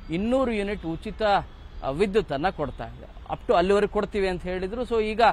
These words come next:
almost ಬಹುತೇಕ ಒಂದು ಕೋಟಿ ಇಪ್ಪತ್ತೆಂಟು ಲಕ್ಷ ಮನೆಗಳಿಗೆಲ್ಲ ಕೂಡ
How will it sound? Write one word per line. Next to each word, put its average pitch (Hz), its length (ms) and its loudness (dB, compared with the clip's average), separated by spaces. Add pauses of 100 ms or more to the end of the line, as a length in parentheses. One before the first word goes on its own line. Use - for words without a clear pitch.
(580)
almost 226 440 2
ಬಹುತೇಕ 175 480 -2
ಒಂದು 196 420 -2
ಕೋಟಿ 202 400 -4
ಇಪ್ಪತ್ತೆಂಟು 190 680 -6
ಲಕ್ಷ 180 240 -4
ಮನೆಗಳಿಗೆಲ್ಲ 165 760 0
ಕೂಡ 156 260 -2